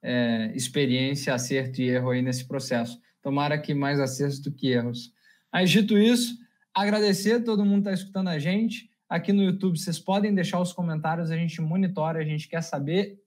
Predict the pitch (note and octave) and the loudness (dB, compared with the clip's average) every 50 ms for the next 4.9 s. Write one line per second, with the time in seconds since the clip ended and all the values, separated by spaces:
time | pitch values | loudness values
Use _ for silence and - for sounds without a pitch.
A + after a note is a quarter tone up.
0 | _ _ - F3 F#3 F#3+ F#3 F#3+ - F3 F3+ F3 D#3+ D3 D#3 D3+ - D3 D3 - | _ _ -2 -2 0 0 -2 -2 -2 -2 0 0 0 -2 -4 -6 -6 -8 -10 -6
1 | - D#3+ D#3 D#3 D3+ D3 C#3 C#3 - - D3+ D3+ D3+ - - C#3 C#3 - C3+ B2 | -4 -4 -2 -2 -4 -4 -6 -8 -8 -6 -6 -6 -6 -6 -10 -12 -10 -8 -4 -4
2 | B2+ C3 C#3+ D#3 F3 F3+ - _ _ _ _ _ - D3 D3+ D3+ D3+ D#3 D3+ - | -2 -2 -2 -2 -4 -4 -6 _ _ _ _ _ -8 -4 -2 -2 0 -2 -2 -2
3 | - E3 F3 E3+ D3 C#3+ D#3 F3 G3 G3 F#3+ - F#3 E3 - - E3 D#3 - D3+ | -2 0 0 0 2 2 2 2 2 2 0 -2 -8 -8 -8 -8 -8 -4 -2 -2
4 | D3+ D3+ D3+ D3+ C3+ C#3+ - C3+ B2+ B2+ - D#3+ F#3 G3+ A3 - - | 0 0 -2 -2 -4 -4 -6 -6 -6 -6 -4 -2 0 0 0 -2 -6